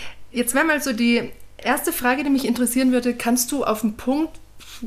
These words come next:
kurz sagen, was ein gutes Unternehmen für dich ausmacht?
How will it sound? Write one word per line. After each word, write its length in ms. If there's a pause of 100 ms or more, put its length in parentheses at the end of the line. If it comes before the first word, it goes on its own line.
(180)
kurz 240
sagen, 400
was 240
ein 500
gutes 360
Unternehmen 480
für 120
dich 160
ausmacht? 460